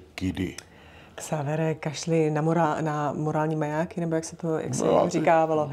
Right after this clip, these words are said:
Speaker 1: potřeba
Speaker 2: Kašli na
Speaker 1: připomínat,
Speaker 2: ně.
Speaker 1: pozor,
Speaker 2: O, já
Speaker 1: pozor,
Speaker 2: vím.
Speaker 1: to je potřeba připomínat,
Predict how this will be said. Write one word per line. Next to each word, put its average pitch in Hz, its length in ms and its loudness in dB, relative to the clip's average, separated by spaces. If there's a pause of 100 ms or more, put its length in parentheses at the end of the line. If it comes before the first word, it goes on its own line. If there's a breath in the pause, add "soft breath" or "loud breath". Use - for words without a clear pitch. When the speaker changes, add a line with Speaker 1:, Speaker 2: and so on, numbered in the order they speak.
(140)
Speaker 1:
potřeba 147 220 2
Speaker 2:
Kašli 202 180 2
na 165 80 4
Speaker 1:
připomínat, 185 280 6
Speaker 2:
ně. 160 60 0
Speaker 1:
pozor, 165 300 4
Speaker 2:
O, 175 220 0 (220 loud breath)
já 170 200 6
Speaker 1:
pozor, 170 300 4
Speaker 2:
vím. 160 80 -2
Speaker 1:
to 160 80 6
je 147 100 8
potřeba 147 480 2
připomínat, 147 1300 2